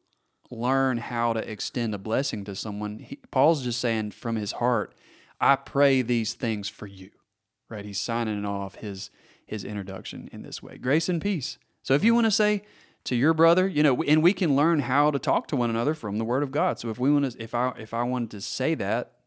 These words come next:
Speaker 1: I could say, "God bless you." I could say, "Jesus loves you." I could say, "Grace and peace," man. You know, I, I, that's not necessarily common, but hey, we could say it. And the point is, is your heart meaning that? And I just think that's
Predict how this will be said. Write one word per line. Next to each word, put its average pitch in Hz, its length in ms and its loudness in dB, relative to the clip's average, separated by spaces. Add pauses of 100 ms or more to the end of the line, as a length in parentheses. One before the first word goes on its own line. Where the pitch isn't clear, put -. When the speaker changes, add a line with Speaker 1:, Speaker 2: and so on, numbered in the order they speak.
(120)
Speaker 1:
I 117 100 -12
could 113 120 -10
say, 98 140 -10
"God 98 240 -10
bless 160 320 2
you." 165 160 4
I 110 80 2
could 113 120 -8
say, 107 160 -4
"Jesus 110 300 -6
loves 123 220 -2
you." 127 100 -4
I 120 60 -6
could - 160 -16
say, 110 140 -6
"Grace 113 320 0
and 143 100 0
peace," 160 420 -2 (220)
man. 117 360 -4
You 113 120 -6
know, 117 160 -4
I, 135 240 0
I, - 60 0 (760)
that's 156 200 2
not 175 180 4
necessarily 139 380 4
common, 127 540 2 (240)
but 117 280 2
hey, 151 160 4
we 143 140 4
could 117 180 -2
say 165 300 2
it. 117 120 0
And 107 100 -6
the 113 60 -4
point 160 300 0
is, 110 140 0
is 120 260 0
your 101 160 -2
heart 123 360 2
meaning 107 440 -2
that? - 340 -14 (1120)
And 107 140 -4
I 120 80 0
just 120 180 -2
think 117 200 -2
that's - 380 -2